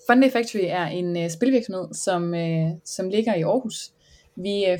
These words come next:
flyttede i oktober i nogle super lækre nye lokaler i Filmbyen, øh, og sidder der femogtredive mennesker. Øhm, Funday blev etableret tilbage i to tusind og elleve, så, øh, vi er ti år gamle nu.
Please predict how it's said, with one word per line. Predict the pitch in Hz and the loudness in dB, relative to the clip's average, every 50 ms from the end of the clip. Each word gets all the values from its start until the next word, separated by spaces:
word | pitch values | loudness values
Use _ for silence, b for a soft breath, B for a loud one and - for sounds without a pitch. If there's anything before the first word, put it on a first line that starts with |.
| 165 - | -2 -2
flyttede | 196 185 180 180 180 175 | 0 0 2 2 2 0
i | 170 160 | 0 -2
oktober | 160 160 - 269 226 - 156 | -2 0 0 0 2 2 0
i | 156 156 | 0 -2
nogle | 160 156 147 165 160 | -2 -4 -4 -4 -4
super | - 294 277 - 175 | -2 -2 0 2 2
lækre | 180 220 226 - 196 180 | 0 0 -2 -2 -4 -6
nye | 185 190 208 | -4 -4 -4
lokaler | 202 196 - 202 190 202 226 220 185 - - - | -6 -4 -2 -2 0 0 0 0 -2 -4 -6 -8
i | - 160 160 - - | -8 -6 -6 -2 2
Filmbyen, | 277 311 302 233 226 208 185 165 160 160 160 b b b b b b b b b b 190 | 4 4 4 4 4 2 0 0 -2 -2 -2 b b b b b b b b b b 2
øh, | 202 202 196 190 185 180 175 - - - | 4 6 6 6 4 4 2 0 -2 0
og | 220 214 202 | 0 0 0
sidder | - - - 254 240 220 202 | 0 -2 0 2 4 4 4
der | 202 208 208 196 190 165 - | 4 4 4 2 2 0 -2
femogtredive | 247 233 185 175 - - 185 190 202 190 | -2 -2 -2 -4 -4 -4 -2 -2 -2 -2
mennesker. | 185 190 247 247 - - - - 165 160 _ _ _ _ _ - | -2 -4 -4 -6 -6 -8 -10 -10 -10 -14 _ _ _ _ _ -6
Øhm, | 196 185 180 180 180 180 175 175 - | -4 -2 -2 -4 -4 -6 -8 -6 0
Funday | - 233 254 262 233 208 202 208 220 226 - | 2 4 6 6 4 4 0 -2 -4 -6 -4
blev | - 202 185 175 175 165 165 160 156 - | 0 2 4 4 4 4 2 2 0 0
etableret | - - 170 160 185 196 185 175 170 175 160 | -2 -6 -6 -4 -2 0 0 0 0 -2 -6
tilbage | - 160 165 175 180 180 170 | -6 -2 2 2 2 2 0
i | 170 | -2
to | - 196 185 | -4 -6 -6
tusind | 180 175 160 160 165 | -6 -6 -4 -2 -2
og | 151 143 151 - | -2 -2 -2 -2
elleve, | 202 208 262 302 320 254 - - _ - - | 0 2 2 4 2 2 0 -2 _ -20 -18
så, | - - - 202 185 180 170 | -12 -4 2 2 4 4 4
øh, | 170 170 165 165 165 160 165 175 170 185 | 2 0 0 0 0 0 -2 -2 -4 -2
vi | 214 233 226 | -2 -2 -2
er | - - - - - | -2 -6 -8 -10 -12
ti | - - - 254 220 | -8 -2 0 0 2
år | 190 185 | 2 0
gamle | 180 165 170 208 247 | 0 0 0 2 2
nu. | 233 208 208 220 | 2 2 0 -2